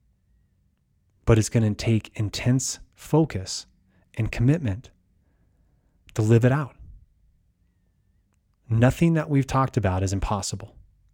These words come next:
Nothing that we talked about are you incapable of doing.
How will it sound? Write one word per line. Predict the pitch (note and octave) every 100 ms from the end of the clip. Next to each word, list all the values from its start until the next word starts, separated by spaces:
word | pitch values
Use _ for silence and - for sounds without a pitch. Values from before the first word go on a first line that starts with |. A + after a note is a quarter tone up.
| _ _ _ _ _ _ _ _ _ _ _ _
Nothing | A#2+ C3 D3+ D3+ D#3+ -
that | B2+
we | A#2+
talked | B2+ B2 A#2+
about | G#2+ G2 G#2 - _ _ _ _ _ _ _ -
are |
you | A#2 A2 A2+ G2+ - _ _
incapable | C3 A#2 - C3 A#2 G#2+
of | G#2+
doing. | C#3 D#3+